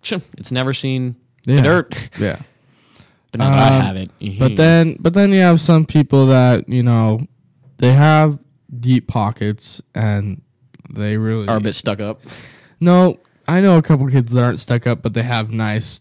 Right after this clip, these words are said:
Speaker 2: like, expensive things. Like, um, her, it's a her. I'm not gonna say any names, but she got a Jeep for her birthday, like, a brand new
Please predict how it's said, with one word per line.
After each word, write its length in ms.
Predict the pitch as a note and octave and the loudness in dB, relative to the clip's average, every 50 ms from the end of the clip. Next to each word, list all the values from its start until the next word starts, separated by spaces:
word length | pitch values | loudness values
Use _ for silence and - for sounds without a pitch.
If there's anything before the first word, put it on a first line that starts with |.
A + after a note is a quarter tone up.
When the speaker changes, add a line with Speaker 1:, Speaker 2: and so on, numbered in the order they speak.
| _ - | _ -12
Speaker 2:
like, 200 | - G#2+ G#2+ - | -10 -10 -8 -8
expensive 540 | G2+ G#2 - - - G#2 G#2 G2+ - G2 - | -10 -14 -14 -12 -10 -8 -8 -8 -10 -12 -12
things. 380 | - D2+ B1 A1+ - C3+ - - | -10 -12 -12 -12 -16 -16 -14 -12
Like, 420 | F#2+ G2 G2+ G2 - _ - - _ _ _ _ - - - - _ _ _ - - | -12 -10 -10 -12 -14 _ -20 -20 _ _ _ _ -20 -20 -20 -20 _ _ _ -12 -8
um, 680 | A#2 A#2 A#2 A#2 A2+ A2 G#2+ G#2+ G#2 G2+ G2+ G2+ - _ _ _ _ _ _ _ _ _ _ _ _ _ | -6 -4 -4 -4 -6 -6 -6 -8 -8 -10 -10 -12 -16 _ _ _ _ _ _ _ _ _ _ _ _ _
her, 480 | _ - - C#3+ C3+ B2 G#2+ G#2+ A#2 C#3 | _ -2 0 2 2 2 2 2 0 -2
it's 160 | C3+ - - - | -2 -4 -4 -4
a 80 | A2 | -2
her. 420 | A2+ A#2+ A2+ A2 G2 G2+ A#2 C3+ C3 _ - | 0 2 2 2 0 0 -4 -6 -6 _ -14
I'm 80 | - A2 | -12 -10
not 160 | A2 A2+ - | -10 -8 -6
gonna 140 | - B2 B2 | -6 -6 -6
say 200 | - - B2 B2 | -4 -2 -2 0
any 160 | C3 C#3 C#3+ | 0 0 2
names, 500 | D3 B2+ A#2 A2+ A2+ C3 C#3 - - _ _ _ _ _ _ _ | 2 0 0 0 -2 -4 -8 -12 -18 _ _ _ _ _ _ _
but 220 | - A2+ A2+ - - | -8 -8 -8 -8 -10
she 400 | - - - C3 C3 C3 C3 B2+ | -12 -8 -4 -2 -2 -2 -2 -2
got 340 | B2 B2 A#2 A2 G#2 - | 0 0 0 0 -2 -4
a 160 | - G#2+ G#2 G#2 | -6 -8 -8 -8
Jeep 500 | G#2 G#2+ A2+ A#2 A#2 A2+ A2 A2+ - - - - _ _ _ _ _ _ _ _ _ _ _ | -8 -6 -4 -2 -2 -2 -2 -4 -8 -10 -16 -16 _ _ _ _ _ _ _ _ _ _ _
for 560 | _ - - - A2+ A2 G#2+ G#2 G2+ G2+ G2+ G2+ - | _ -18 -10 -6 -4 -2 -2 -2 -4 -4 -6 -8 -8
her 60 | - G#2+ | -10 -6
birthday, 520 | G#2+ G#2+ A2 G#2+ - G2+ G2+ G#2 G#2 G#2+ - _ _ _ _ _ _ _ - | -4 -4 -4 -4 -6 -8 -10 -10 -10 -12 -14 _ _ _ _ _ _ _ -10
like, 120 | A2+ A#2 | -6 -4
a 80 | A#2+ A#2 | -4 -2
brand 360 | G#2+ A#2 A#2 A2+ A#2 A#2+ A#2+ | -2 0 0 0 0 -2 -2
new 400 | A2+ A2 G#2+ G#2+ G#2 G#2 A2 | -2 -4 -4 -4 -4 -6 -6